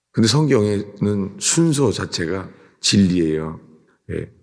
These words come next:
회개와 믿음. 복음의 시작은 회개하라. 천국이 가까우느니라. 회개하면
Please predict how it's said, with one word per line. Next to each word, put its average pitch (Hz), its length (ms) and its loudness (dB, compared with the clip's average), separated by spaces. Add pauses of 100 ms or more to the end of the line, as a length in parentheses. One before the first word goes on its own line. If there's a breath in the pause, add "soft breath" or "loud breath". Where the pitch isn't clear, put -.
(140)
회개와 123 680 2 (580)
믿음. 82 460 2 (720 soft breath)
복음의 113 440 4
시작은 110 760 -2 (100)
회개하라. 143 580 0 (1000)
천국이 135 640 2
가까우느니라. 80 880 -6 (840 soft breath)
회개하면 135 920 0